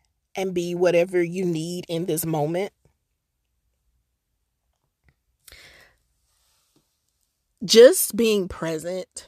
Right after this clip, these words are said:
personally for me, those people that were just present are the ones who really helped me get through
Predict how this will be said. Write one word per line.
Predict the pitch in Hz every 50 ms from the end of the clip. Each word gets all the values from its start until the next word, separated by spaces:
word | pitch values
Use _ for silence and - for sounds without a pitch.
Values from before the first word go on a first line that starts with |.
| _ _
personally | _ - 220 190 185 180 - 190 151 160 143 139 170
for | - - 151
me, | 156 147 139 135 104 117 190 - _ _ _ _ _ _ _ _ _ _ _ _ _ _ _ _ _ _ _ _ _ -
those | 165 175 196 208 -
people | - 240 220 - - 180 180 170
that | 165 160 156 - -
were | 165 170 151 165
just | 160 165 156 156 165 165 - -
present | - - 147 147 156 160 175 190 214 - - - - _ _ _ _ _ _ _ _ _ _ _ _ _ _ _ _ _ _ _ _ _ _ _ _ _ _ _ _ _ _ _ _
are | - 185 180
the | 180 170 165
ones | 165 170 180 185 190 190 190 196 185 - -
who | - - - 196 185 180 175 170 165 170 165 165 - _ _ _ _ _ _ _ _ _ _ _ _ _ _ _ _ _ _ _ _ _ _ _ _ _ _ _ _ _ _ _ _ _
really | - 170 170 175 185 202 202 220 233 247 262 262 262 262 226
helped | - 233 185 - 175
me | 190 190
get | 185 185 180 175 -
through | - 175 175 170 170 160 160 160 151 151 185